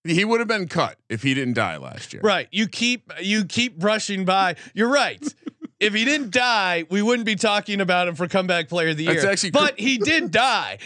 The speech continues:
Speaker 2: and that is the biggest
Speaker 1: Pretty
Speaker 2: part
Speaker 1: wild.
Speaker 2: of the handicap, is that he died, and then he started living again,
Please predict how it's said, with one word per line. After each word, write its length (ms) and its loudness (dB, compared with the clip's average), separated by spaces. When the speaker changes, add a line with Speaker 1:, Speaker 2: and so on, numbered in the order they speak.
Speaker 2:
and 200 0
that 240 2
is 260 0
the 160 2
biggest 480 0
Speaker 1:
Pretty 160 2
Speaker 2:
part 260 4
Speaker 1:
wild. 260 2
Speaker 2:
of 60 -10
the 120 0
handicap, 680 0
is 180 -2
that 220 2
he 140 -4
died, 640 0
and 180 2
then 180 0
he 200 0
started 420 0
living 400 0
again, 460 -2